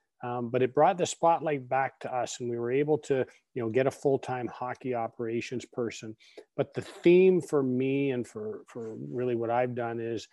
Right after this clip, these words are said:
that hasn't changed, is that we're a builder. I'm a builder, and now we're building this back up. And,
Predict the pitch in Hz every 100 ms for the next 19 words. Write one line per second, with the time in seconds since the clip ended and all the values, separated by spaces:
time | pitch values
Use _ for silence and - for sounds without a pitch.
0 | _ - 135 139 127 131 123 - 131 117
1 | 107 113 101 117 117 117 120 120 107 117
2 | 104 107 - - 117 113 104 127 123 123
3 | 120 113 117 127 123 107 101 127 131 127
4 | 120 110 - 123 113 - 113 - 110